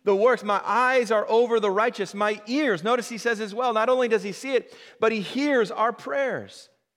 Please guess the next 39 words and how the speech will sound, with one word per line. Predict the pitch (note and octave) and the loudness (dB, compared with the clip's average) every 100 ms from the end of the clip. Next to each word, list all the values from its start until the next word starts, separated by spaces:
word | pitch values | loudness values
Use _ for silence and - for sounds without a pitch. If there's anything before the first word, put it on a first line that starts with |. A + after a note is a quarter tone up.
| _ A3+ | _ 0
That | A#3 | 0
means | C#4 A#3+ | 0 -2
he | B3 | -2
knows | A3 B3 C4 A3+ | 2 2 2 0
our | A#3 A3 G#3+ | -2 -2 -2
needs. | A#3+ B3+ G3+ A#2+ - - | -4 -4 -4 -10 -18 -8
He | B3+ A#3 | -4 -2
hears | A3 C#4+ A3 | 0 -2 0
your | B3 | -4
prayers | - B3 B3+ B3 | -2 2 2 2
in | A#3 | -2
suffering. | F3 - B3+ C4 G3+ C#3+ - - | -6 -2 -2 0 -2 -4 -10 -8
He | C4 B3+ | -2 0
hears | C4 C#4+ G#3+ | 0 -2 0
your | A3+ A#3 | 0 2
unspoken | C4+ C4 - - C4+ C4 G#3 | 2 2 -2 0 0 0 -6
cries | - A3 G#3+ F3+ D3+ | -4 -2 0 0 -4
for | - | -8
his | F#3 F#3 | -10 -10
love. | - G3+ D#3 G#2+ - _ _ _ _ _ _ _ _ | -6 -2 -2 -4 -12 _ _ _ _ _ _ _ _
He | - B3+ | -6 -4
hears | A3+ C4 D4+ A#3+ F3 | -4 -6 -8 -6 -6
those | C3+ - | -6 -8
things. | - G2 - - - _ - | -16 -18 -20 -20 -20 _ -8
And | G3+ | -2
as | A3+ G3+ | 0 0
a | |
believer, | F3+ G#3+ A3 C4 G#3 F3 | 0 -2 0 -2 -2 -4
we | G3 | -2
are | F#3 | -2
seen, | E3 - A#3 A#3 D#3 - - | -2 -6 -6 -4 -6 -10 -16
we | G3+ G#3+ | -4 -2
are | E3 | 0
heard, | - B3 B3 G3+ D3 - - | -2 0 2 0 -4 -12 -18
we | G3+ G3+ | -2 -2
are | E3 | -2
protected | E3 - - A#3+ - E3+ | -6 -8 -6 -6 -8 -4
by | E3+ | -4
God, | D3 G3 G3+ F#3+ | -4 -4 0 0